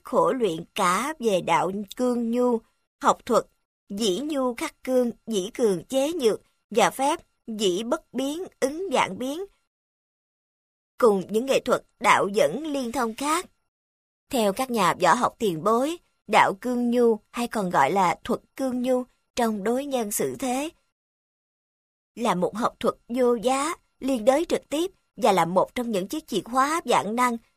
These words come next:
để những người tu luyện võ đạo mở rộng cánh cửa thành công trên bước đường thu phục nhân tâm, đắc nhân tâm và đạt đến sự cao siêu diệu kỳ trong võ nghiệp.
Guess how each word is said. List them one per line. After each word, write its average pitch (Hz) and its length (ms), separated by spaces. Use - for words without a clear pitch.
để 196 160
những 226 220
người 214 240
tu 233 260
luyện 190 280
võ 185 180
đạo 170 300
mở 175 300
rộng 185 240
cánh 294 200
cửa 175 240
thành 208 240
công 247 360
trên 233 220
bước 311 160
đường 202 360
thu 254 180
phục 240 300
nhân 233 280
tâm, 240 200
đắc 262 260
nhân 214 180
tâm 220 260
và 202 280
đạt 185 260
đến 277 160
sự 202 340
cao 247 300
siêu 262 420
diệu 180 360
kỳ 196 240
trong 233 180
võ 214 200
nghiệp. 240 260